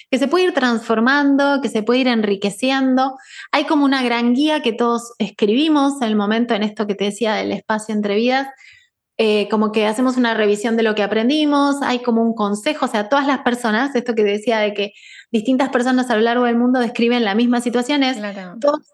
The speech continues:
Speaker 1: como que morimos, por más que hoy no lo recordamos, y, y vemos como un túnel de luz. En ese túnel de luz nos están esperando personas que quisimos, quizás alguna abuelita,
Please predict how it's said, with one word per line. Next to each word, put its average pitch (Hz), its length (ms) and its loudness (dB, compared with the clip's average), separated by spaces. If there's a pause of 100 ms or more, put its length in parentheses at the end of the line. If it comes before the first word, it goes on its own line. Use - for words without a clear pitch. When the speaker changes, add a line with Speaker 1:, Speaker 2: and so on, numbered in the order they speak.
(220)
Speaker 1:
como 240 200 2
que 220 160 0
morimos, 302 500 2 (100)
por 208 100 0
más 233 140 0
que 240 140 0
hoy 233 100 2
no 233 100 2
lo 226 140 2
recordamos, 226 640 0 (440)
y, 240 340 0
y 233 280 -2 (100)
vemos 269 240 2
como 233 200 0
un 226 180 0
túnel 262 340 2
de 220 120 2
luz. 294 240 0 (120)
En 226 140 0
ese 233 160 0
túnel 247 280 0
de 226 80 2
luz 240 140 2
nos 240 180 0
están 226 260 0
esperando 247 380 0
personas 220 340 -2
que 214 180 -10
quisimos, 262 640 -2
quizás 220 320 -2
alguna 214 360 0
abuelita, 247 840 0